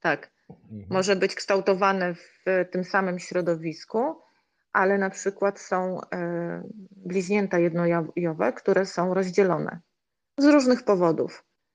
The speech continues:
Speaker 1: e, z różnych przyczyn. E,
Speaker 2: Mhm.
Speaker 1: nieważne, ale są, e, funkcjonują, e, w zupełnie różnych środowiskach, tak? I tutaj te badania też nie są jednoznaczne. E,
Speaker 2: No,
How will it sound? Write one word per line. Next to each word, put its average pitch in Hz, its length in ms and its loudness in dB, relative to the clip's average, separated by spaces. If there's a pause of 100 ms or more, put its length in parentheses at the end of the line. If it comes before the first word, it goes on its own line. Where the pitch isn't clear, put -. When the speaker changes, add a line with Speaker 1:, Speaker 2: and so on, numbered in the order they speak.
(400)
Speaker 1:
e, 180 280 4
z 180 100 -2
różnych 226 340 2
przyczyn. - 460 -2
E, - 100 -12 (800)
Speaker 2:
Mhm. 185 300 2 (140)
Speaker 1:
nieważne, 165 600 0
ale 226 280 2
są, 311 560 -4
e, 220 320 -2
funkcjonują, 226 960 0 (140)
e, 190 440 -6 (260)
w - 40 -20
zupełnie 208 420 2
różnych 175 320 -4
środowiskach, 156 880 -4 (180)
tak? 247 300 -4 (880)
I 185 120 -2
tutaj 202 400 4
te 196 120 0
badania 175 380 2
też 233 180 -4
nie 381 80 0
są 185 160 0
jednoznaczne. 160 760 -4 (2250)
E, 180 300 4
Speaker 2:
No, 110 160 -14